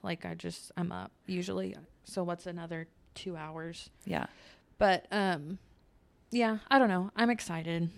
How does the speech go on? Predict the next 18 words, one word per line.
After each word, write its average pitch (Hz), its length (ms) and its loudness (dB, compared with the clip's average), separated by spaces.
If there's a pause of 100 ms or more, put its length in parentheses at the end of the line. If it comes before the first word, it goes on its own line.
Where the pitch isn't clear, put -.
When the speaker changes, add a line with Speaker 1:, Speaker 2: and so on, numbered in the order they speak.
(140)
Speaker 1:
I'm 226 140 2
excited 175 420 -2
for 180 160 -6
the 185 100 -4
future. 202 520 -6 (640)
Speaker 2:
I'm 202 160 2
excited 170 920 2 (2250)
for - 200 -12
you 170 180 -2
to - 120 -6
live - 140 -10
here. 170 360 -10 (640)
Speaker 1:
I 175 80 -6
know, 170 320 -2
me 175 180 -4
too. 180 460 -10 (1040)
Speaker 2:
And, 156 560 -2 (1800)
yeah, - 280 -6